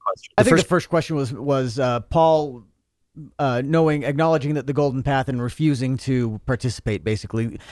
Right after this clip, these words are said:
Speaker 2: basically punting it to his son.
Speaker 3: The tough part,
Speaker 1: Yes.
Speaker 3: the, the tough part about this, and I think, I think, uh, Frank Herbert through Leto talks about the idea that in order for, in,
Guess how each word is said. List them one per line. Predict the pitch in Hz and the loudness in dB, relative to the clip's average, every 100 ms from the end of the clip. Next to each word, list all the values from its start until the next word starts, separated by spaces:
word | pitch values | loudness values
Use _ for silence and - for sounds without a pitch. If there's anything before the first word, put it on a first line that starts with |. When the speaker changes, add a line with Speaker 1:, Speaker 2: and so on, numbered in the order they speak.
| - | 4
Speaker 2:
basically | 202 202 175 156 | 4 4 2 2
punting | - 180 156 147 | 4 2 2 -2
it | 127 | -2
to | 131 | -4
his | 117 | -4
son. | - 98 87 - _ _ | -4 -4 -4 -10 _ _
Speaker 3:
The | 123 | 2
tough | - 240 - | 4 2 2
part, | 135 | 2
Speaker 1:
Yes. | 117 95 - - | 4 2 -2 -4
Speaker 3:
the, | 113 - - | -2 -2 -2
the | 110 123 | 4 4
tough | - 262 - | 4 -2 0
part | - | 0
about | 107 95 | 2 2
this, | - 92 | 2 0
and | 110 | 2
I | 101 | 2
think, | 175 139 - - | 2 -2 -4 0
I | 104 | 2
think, | - 120 107 - | 4 0 0 2
uh, | 90 85 82 - _ _ _ _ _ _ - | 2 2 0 -4 _ _ _ _ _ _ 0
Frank | - 131 | 2 4
Herbert | 139 110 98 | 4 2 0
through | - 117 | 0 2
Leto | 101 117 110 87 | 4 4 4 2
talks | - 107 - | 2 2 2
about | 92 87 - | 0 2 0
the | 92 92 | 2 2
idea | 90 87 92 87 | 2 2 2 2
that | 85 90 87 - _ _ _ _ | 2 2 2 -2 _ _ _ _
in | 117 107 | 2 4
order | 113 135 160 175 | 4 4 2 -2
for, | - 117 117 117 117 113 _ - | 0 4 6 6 2 -4 _ -2
in, | 110 | -2